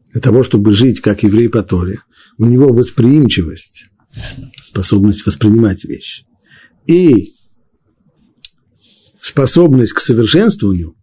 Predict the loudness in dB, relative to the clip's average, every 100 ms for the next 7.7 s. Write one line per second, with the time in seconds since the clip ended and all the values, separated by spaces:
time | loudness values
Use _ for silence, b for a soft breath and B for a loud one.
0 | _ 0 0 0 -10 -8 -4 0 0 0
1 | -2 -2 -2 -4 -4 -4 -2 -2 0 2
2 | 2 B B B -2 2 0 2 0 2
3 | -2 -4 -6 0 0 0 -6 -10 -14 -20
4 | _ _ B B B -2 2 2 4 2
5 | 2 2 2 0 0 -2 0 -6 -8 -12
6 | -18 -20 b b b -4 -2 0 -4 -2
7 | 0 2 0 -2 -4 -4 -4